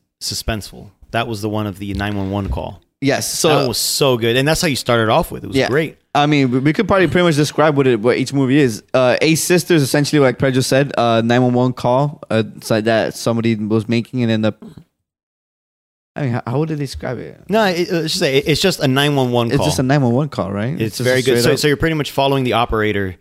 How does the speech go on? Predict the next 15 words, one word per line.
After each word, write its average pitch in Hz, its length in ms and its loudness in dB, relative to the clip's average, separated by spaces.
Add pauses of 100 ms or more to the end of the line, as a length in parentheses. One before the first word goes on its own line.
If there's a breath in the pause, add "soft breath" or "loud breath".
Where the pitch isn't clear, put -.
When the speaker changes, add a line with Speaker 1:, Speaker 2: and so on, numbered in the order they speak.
(280)
Speaker 1:
uh, 104 200 0
talk 117 320 -2
down 107 240 -2
a 90 40 -6
situation. 87 600 -8
Speaker 2:
Yeah, 117 240 2
essentially. 107 480 -2
Speaker 1:
Excellent. 92 160 -6 (400)
Speaker 2:
It - 80 -6
was 117 120 0
great. 110 260 -2 (320 loud breath)
Um, 123 500 0
the 131 120 0
next 139 300 0
one 147 260 2